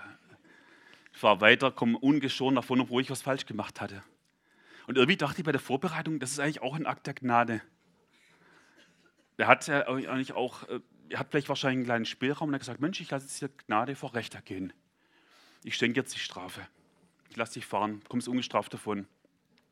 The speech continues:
Und wir Christen, wisst ihr, was wir machen? Wir denken, „Wow, wir dürfen einfach so durch. Super, jetzt machen wir irgendwas, jetzt geben wir, jetzt geben wir noch, jetzt bezahlen wir trotzdem eine Strafe, einfach so.“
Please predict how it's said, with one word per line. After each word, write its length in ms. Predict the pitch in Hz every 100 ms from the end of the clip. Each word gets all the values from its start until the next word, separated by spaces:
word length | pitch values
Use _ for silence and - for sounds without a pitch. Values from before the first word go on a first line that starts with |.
| _ _ _ _ _ _ _ - _ _ _ _ _ _ _ _
Und 120 | - 123
wir 100 | 196
Christen, 400 | - 202 - 170
wisst 160 | 147
ihr, 40 | 139
was 160 | 127
wir 120 | 139 165
machen? 400 | 139 151 143 165 - _ _ _ _ _ _ _ _ _ _ _ _ _ _ _ _ - -
Wir 100 | 127
denken, 360 | 143 151 127
„Wow, 340 | 117 165 139 - _ _ _ _ _
wir 100 | 117
dürfen 260 | 156 156
einfach 240 | 131 151 151
so 120 | 156
durch. 440 | 135 143 175 - - - _
Super, 420 | - 190 151 110 - - -
jetzt 140 | 131 -
machen 200 | 135 165
wir 80 |
irgendwas, 260 | 147 135 120
jetzt 120 | 131
geben 180 | - 139
wir, 160 | 139 -
jetzt 120 | -
geben 160 | 156 139
wir 40 |
noch, 160 | 135 -
jetzt 160 | -
bezahlen 240 | 135 135 127
wir 60 |
trotzdem 240 | 123 - 147
eine 100 | 135
Strafe, 360 | - 104 -
einfach 280 | 123 135 113
so.“ 360 | - 113 123